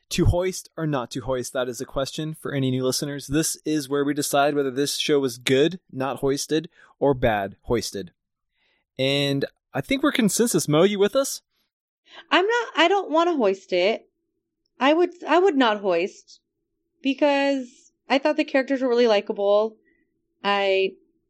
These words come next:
Speaker 2: it worked its way up from the, the opening scene. I think it has a lot of potential. Um, and I appreciate that it's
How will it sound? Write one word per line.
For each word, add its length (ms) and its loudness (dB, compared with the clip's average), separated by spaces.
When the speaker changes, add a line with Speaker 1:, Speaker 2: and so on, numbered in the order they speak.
Speaker 2:
it 260 2
worked 280 0
its 160 -2
way 380 2
up 240 2
from 420 -2
the, 140 -8
the 200 0
opening 360 0
scene. 580 -6
I 140 -20
think 140 0
it 20 4
has 140 0
a 20 0
lot 140 2
of 80 -6
potential. 760 -2
Um, 480 -4
and 160 2
I 40 4
appreciate 600 0
that 160 4
it's 320 -10